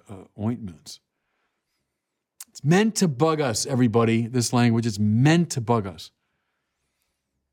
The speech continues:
"Oh, you know, I, I, I do enough." Well, <laughs> do you? Do you?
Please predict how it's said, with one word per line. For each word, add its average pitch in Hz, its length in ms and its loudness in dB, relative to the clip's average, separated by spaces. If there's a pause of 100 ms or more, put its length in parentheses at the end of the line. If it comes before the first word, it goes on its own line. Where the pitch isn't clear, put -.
(280)
"Oh, 226 240 4
you 220 80 2
know, 196 120 2
I, 185 120 0 (100)
I, 196 200 -2 (140)
I 156 140 -6
do 180 220 0
enough." 95 520 -4
Well, 175 300 -10 (320)
<laughs> - 340 -16
do 135 140 -4
you? 185 240 -4 (760)
Do 127 120 2
you? 185 260 -2